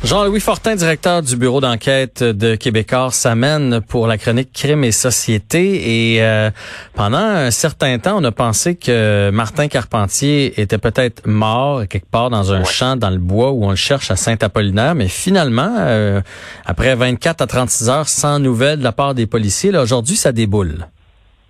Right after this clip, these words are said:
Speaker 2: Au huitième jour, Jean-François, de la chasse à l'homme pour le localiser, là, après, effectivement, on, moi, j-, j'aurais, j'aurais bien parié qu'il était décédé, mais la S Q nous arrive avec une surprise ce matin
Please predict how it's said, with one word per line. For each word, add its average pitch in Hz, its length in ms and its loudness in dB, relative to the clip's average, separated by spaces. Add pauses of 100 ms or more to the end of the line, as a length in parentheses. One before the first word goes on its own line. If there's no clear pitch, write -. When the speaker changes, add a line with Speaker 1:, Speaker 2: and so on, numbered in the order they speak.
Speaker 2:
Au 143 400 0
huitième 139 720 0
jour, 127 360 2
Jean-François, 98 580 -2
de 110 100 -2
la 95 160 0
chasse - 360 -2
à 107 120 0
l'homme 123 340 -2
pour 113 100 -2
le 110 120 2
localiser, 107 720 -2
là, 180 220 0
après, 123 380 0
effectivement, 110 720 -2
on, 101 60 -10 (580)
moi, 135 200 2
j-, 110 300 -2
j'aurais, 120 340 2 (120)
j'aurais 123 280 0
bien 151 600 2 (360)
parié 131 580 0
qu'il 131 140 0
était 127 140 0
décédé, 127 480 0
mais 139 120 0
la 113 180 0
S 117 120 -2 (200)
Q 160 80 -8
nous 131 180 -2
arrive 110 160 0
avec 120 200 -4
une 107 100 -10
surprise 127 640 0
ce - 60 -8
matin 131 380 0